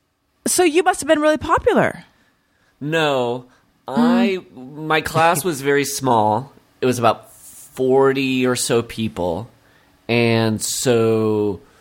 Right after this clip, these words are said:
Speaker 2: there was five boys on royalty to vote from, and the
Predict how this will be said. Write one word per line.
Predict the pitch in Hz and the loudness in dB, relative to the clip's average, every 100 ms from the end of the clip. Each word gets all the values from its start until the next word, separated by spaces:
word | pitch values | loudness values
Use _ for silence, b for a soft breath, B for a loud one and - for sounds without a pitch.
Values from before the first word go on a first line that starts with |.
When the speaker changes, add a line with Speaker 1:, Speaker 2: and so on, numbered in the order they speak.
| b b b b _ _ | b b b b _ _
Speaker 2:
there | 113 113 127 | -6 0 2
was | 123 117 - | 2 -2 -2
five | 139 123 127 127 - - _ - | 2 4 2 0 -4 -18 _ -10
boys | - 123 120 120 117 120 113 - - | -2 2 2 2 0 -2 -6 -12 -2
on | 110 110 107 107 107 | 2 2 2 0 0
royalty | 113 113 113 117 - 120 | 2 4 4 0 -2 -4
to | 113 113 | -2 -4
vote | 98 113 - | 0 0 0
from, | - 147 156 175 165 _ _ b b b b b b b b b b b b b _ _ _ _ _ _ _ - | 0 0 0 -4 -14 _ _ b b b b b b b b b b b b b _ _ _ _ _ _ _ 0
and | 135 131 123 123 123 127 107 _ _ | 2 4 2 0 -2 -4 -8 _ _
the | - | -4